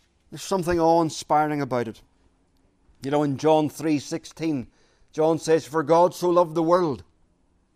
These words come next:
that he gave his one and only Son." In Ephesians five, Paul writes that Christ loved the church. But those are all general, the world and the church. Our hearts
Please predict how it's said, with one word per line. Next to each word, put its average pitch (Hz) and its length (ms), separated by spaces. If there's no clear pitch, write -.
that 180 120
he 185 80
gave 156 400
his 131 140
one 139 160
and 131 100
only 131 240
Son." 107 360
In 160 100
Ephesians 170 540
five, 165 560
Paul 185 380
writes 165 540
that 143 140
Christ 175 380
loved 151 320
the 156 80
church. - 600
But - 80
those 185 200
are 165 120
all 165 480
general, 135 400
the 131 100
world 175 340
and 147 120
the 139 40
church. - 500
Our 190 180
hearts 180 580